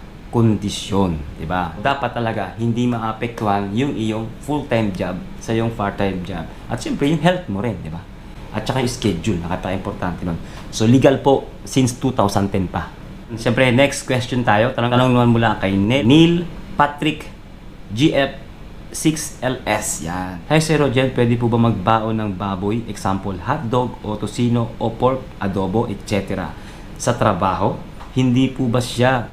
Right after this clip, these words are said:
parang haharangin ng guard or ipapatapo ng bisor, boss, o na kasama mo ibang lahi? Curious lang." So, yan. Pangat ilang beses na natin na topic yan.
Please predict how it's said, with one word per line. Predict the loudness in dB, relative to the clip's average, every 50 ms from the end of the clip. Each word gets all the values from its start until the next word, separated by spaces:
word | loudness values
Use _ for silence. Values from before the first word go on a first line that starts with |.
| -12 -10 0 2
parang | 2 2 2 0 0
haharangin | -2 0 0 0 0 2 2 2 2 2 2 2 2 0 0 0 0
ng | 0 -2 -2 -4 -8 -4 0
guard | 2 2 2 2 -2 -6 -2 0
or | 0 0 0 -2 -6 -14 -16 -16 -16 -10 -4
ipapatapo | -2 2 2 2 2 2 0 2 0 0 2 2 2
ng | 2 2 0
bisor, | 0 -2 0 0 0 0 0 -2 -6 -12 -14 -16 -12 -4
boss, | 2 4 4 4 2 -2 -6 -10 -12 -14 -16 -14 -14 -14 -16 -12 -4 0
o | 2 4 4
na | 4 4 4 4 2 0 0
kasama | -4 -4 0 4 4 6 6 6 6 6 4
mo | 4 4 2 2 0 0 -2 -4 -8 -12 -14 -8 -4
ibang | 0 2 4 4 4 4
lahi? | 4 2 2 2 2 0 -2 -2 -6 -12 -14 -14 -14 -14 -14 -14 -14 -14 -10 0 4
Curious | 4 6 6 4 2 0 -4 -4
lang." | -4 -4 -6 -8 -10 -12 -14 -14 -12 -10
So, | -6 0
yan. | 2 2 2 2 0 -4 -8 -12 -18 -18 -18 -18 -18 -18 -18 -12 -2
Pangat | 0 2 4 4 2 2 2
ilang | 2 2 4
beses | 6 8 8 8 8
na | 6 4 2
natin | 2 0 -2
na | 0 2
topic | 0 0 0 -2 -10 -6
yan. | -4 -4 -4 -2 -4 -4